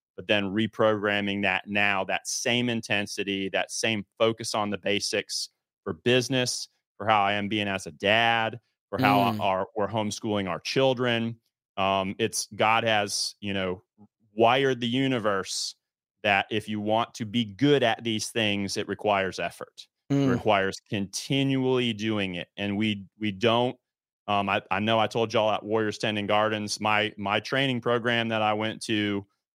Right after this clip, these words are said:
Speaker 1: one of the last more advanced ones, we did a hundred thousand, uh, rifle rounds and forty thousand pistol rounds in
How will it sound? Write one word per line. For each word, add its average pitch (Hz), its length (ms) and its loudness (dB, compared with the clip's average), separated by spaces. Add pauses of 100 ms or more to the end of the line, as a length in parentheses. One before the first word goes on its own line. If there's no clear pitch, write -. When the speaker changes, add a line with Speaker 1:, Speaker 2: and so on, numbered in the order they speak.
Speaker 1:
one 107 120 -2
of 104 60 2
the 104 80 4
last 104 520 0
more 101 500 0
advanced 107 600 -2
ones, 101 520 -2 (360)
we 110 140 0
did 104 280 2
a 98 60 -2
hundred 131 600 -2
thousand, 113 800 -2 (400)
uh, 98 420 2
rifle 110 440 0
rounds 107 380 0
and 95 100 -10
forty 120 500 -2
thousand 104 580 -2
pistol 98 380 -4
rounds 95 640 -2 (400)
in 101 300 0